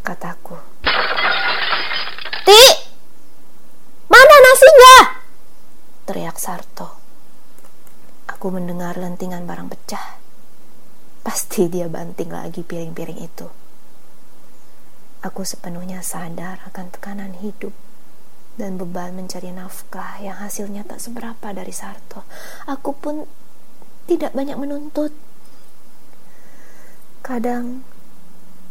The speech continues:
aku menerima panggilan orang untuk membersihkan rumah mereka.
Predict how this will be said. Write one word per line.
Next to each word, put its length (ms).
aku 240
menerima 480
panggilan 640
orang 320
untuk 240
membersihkan 640
rumah 240
mereka. 640